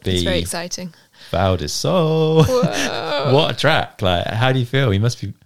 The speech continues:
Speaker 2: like, th-, and then there's excitement, right, for that. But it's an intimidating track as well, yeah?
Speaker 1: Isn't it just, it's really steep, isn't it?
Speaker 2: Steep and rocky and
Speaker 1: Technical.
Speaker 2: yeah, people s-, seem to say it's, like, one of the more full-on tracks on the circuit.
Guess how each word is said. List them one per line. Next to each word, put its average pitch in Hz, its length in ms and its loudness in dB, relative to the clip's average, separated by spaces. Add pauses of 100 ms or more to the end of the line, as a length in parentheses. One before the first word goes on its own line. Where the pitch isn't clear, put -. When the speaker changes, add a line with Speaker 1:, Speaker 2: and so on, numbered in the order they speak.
(120)
Speaker 2:
like, - 400 -6 (260)
th-, 98 220 -10 (100)
and 92 180 -2
then 90 100 -2
there's 90 180 -6
excitement, 101 540 0
right, 82 240 -2
for - 120 -6
that. 95 260 0 (600)
But 80 220 0
it's - 220 -10
an 98 60 -4
intimidating 107 540 -4
track - 240 -14
as 98 80 -10
well, 110 220 -2
yeah? 117 200 -4 (960)
Speaker 1:
Isn't 302 280 -6
it 302 40 -10
just, 294 300 -4
it's 285 180 -4
really 294 220 -2
steep, 262 340 -4
isn't 196 220 -6
it? 175 160 -8 (240)
Speaker 2:
Steep 139 400 -6 (180)
and 98 140 -6
rocky 90 460 -4
and 87 340 -8
Speaker 1:
Technical. 185 500 -10
Speaker 2:
yeah, 120 200 -2
people 95 340 -8
s-, - 140 -10 (120)
seem 104 300 -2
to - 100 -8
say 87 300 -2
it's, - 180 -8
like, - 320 -8 (800)
one 98 180 -10
of 85 120 -6
the 90 100 -8
more 85 220 -6
full-on 82 400 -6
tracks - 360 -8
on 82 80 -10
the 80 60 -10
circuit. - 480 -8